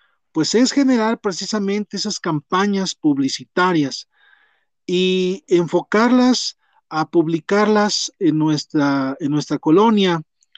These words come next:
para que poco a poco la gente vaya, eh, valorando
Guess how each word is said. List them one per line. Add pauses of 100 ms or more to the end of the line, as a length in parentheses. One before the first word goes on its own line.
(400)
para
que
poco
a
poco
la
gente
vaya, (440)
eh,
valorando